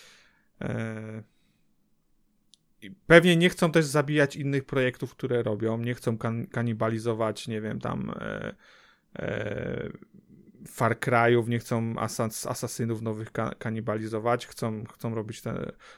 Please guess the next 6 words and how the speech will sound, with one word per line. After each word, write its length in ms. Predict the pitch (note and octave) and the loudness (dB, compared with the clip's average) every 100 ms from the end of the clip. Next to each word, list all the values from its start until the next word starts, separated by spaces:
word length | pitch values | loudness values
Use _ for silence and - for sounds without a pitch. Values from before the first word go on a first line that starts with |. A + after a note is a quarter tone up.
| _ | _
równolegle 680 | C3 B2 B2 B2 A#2 A2+ A2+ | 0 2 4 4 4 2 -2
te 100 | - | -4
projekty, 400 | - A#2 A2 B2 | -2 -2 -4 -10
stąd 680 | - A#2 A2 - - - - _ _ _ _ - _ | -6 -4 -4 -8 -20 -20 -20 _ _ _ _ -20 _
to 100 | - | -4
ogłoszenie. 680 | A2 A2 A2 - G#2+ A2 | -4 -2 -4 -4 -6 -6